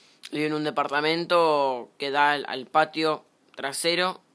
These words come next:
con el que, eh, linda con varios edificios, este, con varias ventanas, ventanas que esconden historias,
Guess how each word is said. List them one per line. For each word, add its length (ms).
con 220
el 200
que, 380
eh, 540
linda 760
con 240
varios 260
edificios, 680
este, 420
con 120
varias 180
ventanas, 720
ventanas 460
que 120
esconden 460
historias, 960